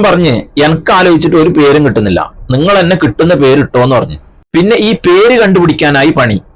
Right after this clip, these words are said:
അപ്പൊ പെങ്ങൾ എന്നോട് പറഞ്ഞു, "ഏതായാലും മകൾക്ക് വേണ്ടി ഉണ്ടാക്കുന്ന ചാനലല്ലേ, അപ്പൊ മകളുടെ പേര് തന്നെ ഇടാന്ന്" പറഞ്ഞു. അപ്പൊ എൻ്റെ മകളുടെ പേര് സയ്യിദത്ത് മറിയം ഹുസ്ന എന്നാ. അപ്പൊ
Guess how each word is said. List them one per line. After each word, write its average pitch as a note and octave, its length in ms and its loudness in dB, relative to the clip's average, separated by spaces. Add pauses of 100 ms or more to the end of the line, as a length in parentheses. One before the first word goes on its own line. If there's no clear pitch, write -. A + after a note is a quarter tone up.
(340)
അപ്പൊ G#3+ 160 0 (100)
പെങ്ങൾ F3+ 300 2
എന്നോട് E3 280 2
പറഞ്ഞു, B2+ 240 -2 (400)
"ഏതായാലും G3 480 2 (240)
മകൾക്ക് G#3+ 460 0 (100)
വേണ്ടി G3 280 2
ഉണ്ടാക്കുന്ന E3 380 0 (120)
ചാനലല്ലേ, B2 500 -2 (840)
അപ്പൊ F3+ 200 0 (120)
മകളുടെ A3 400 2 (100)
പേര് F3+ 280 2
തന്നെ D#3 240 0
ഇടാന്ന്" C#3 320 2
പറഞ്ഞു. F2 220 -6 (640)
അപ്പൊ D#3+ 120 0
എൻ്റെ F#3+ 240 0
മകളുടെ F#3 420 2
പേര് E3+ 280 2 (240)
സയ്യിദത്ത് D#3+ 560 0 (240)
മറിയം D#3 420 2
ഹുസ്ന C#3+ 380 -2
എന്നാ. G2 120 -2 (1120)
അപ്പൊ E3+ 120 0